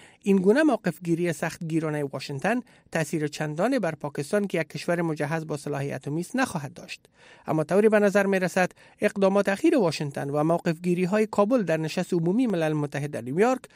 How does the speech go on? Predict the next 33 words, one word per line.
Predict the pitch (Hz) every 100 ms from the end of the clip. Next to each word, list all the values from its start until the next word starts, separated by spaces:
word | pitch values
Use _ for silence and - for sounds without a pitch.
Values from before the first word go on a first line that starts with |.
| - -
اسلام | - - 156
آباد | 147 156 160
را | 151
واداشته | 180 226 202 - 196 196 - -
تا | 208
کمی | - 220 220
جدی‌تر | 196 226 247 240 247 - -
در | 151
این | 151 -
عرصه | - - 170
غور | 233 240 139
کند. | - - - - _ _ _ -
لوید | 156 160
ریسیز | 170 214 202
عمومی | 196 202 226
اردوی | 190 180
پاکستان | 170 165 147 139 208 269
روز | 262
یکشنبه | 262 240 226 220
به | 196
کابل | 170 165 196 285
رفت | 311 - _ _ _
و | -
در | 147 139
ملاقات | 151 151 - 180
با | 170
رئیس | 160 156
جمهور | 160 151 156 151
غنی | 147 233 262 - _ -
بر | 190
اساس | 214 208 277
خبرنامه | 233 180 170 165 156 143
ارگ | - 247 -